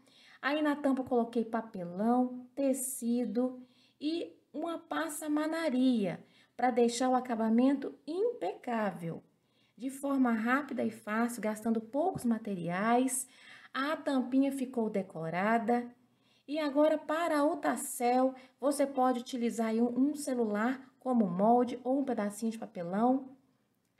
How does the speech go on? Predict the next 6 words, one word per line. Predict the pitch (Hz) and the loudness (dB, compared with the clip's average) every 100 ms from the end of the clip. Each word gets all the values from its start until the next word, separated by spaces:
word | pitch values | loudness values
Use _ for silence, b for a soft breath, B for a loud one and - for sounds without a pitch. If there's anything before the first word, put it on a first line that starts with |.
| _ _ | _ _
E | 262 277 | -4 0
aí | 269 | 0
já | 277 | 2
está | 285 285 269 | 0 0 -2
quase | 269 - 262 269 294 302 302 269 330 | -4 -4 0 2 2 2 2 0 -4
pronto. | 330 220 185 160 - 165 | -6 -2 0 -2 -8 -20